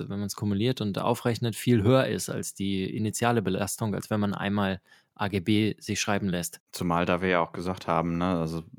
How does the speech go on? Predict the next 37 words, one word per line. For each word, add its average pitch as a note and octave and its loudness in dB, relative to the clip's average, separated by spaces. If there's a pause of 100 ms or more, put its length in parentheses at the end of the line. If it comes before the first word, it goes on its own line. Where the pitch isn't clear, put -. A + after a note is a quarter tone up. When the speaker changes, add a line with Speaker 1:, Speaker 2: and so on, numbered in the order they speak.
(460)
Speaker 2:
es - -4
ist - -8
jetzt E2 -8
eine E2 2
Unterstellung, E2 2
eine D#2+ 2
Mutmaßung, E2 -2
aber D#2+ 0 (340)
das F2+ -12
ist F#2 0
so, F2+ 0
so D#2+ -2
ein, D#2+ 0
äh, E2+ 0
generisches F2 0
Abo-Modell. F2+ 0
Das - -4
ist - -8
jetzt - -10
auch - -4
vielleicht E2 -4
nicht E2+ -4
so E2 -6
sehr D#2+ -2
spezifisch - -4
auf - -4
den D#2+ -4
Anwendungsfall, E2 -4
den D#2+ -2
wir F#2 0 (460)
da E2 -2
mal D#2+ 0
mit, D#2 -4 (200)
mit - -6
planen. F2 0 (580)
Und, D#2 0
ähm, D2+ 0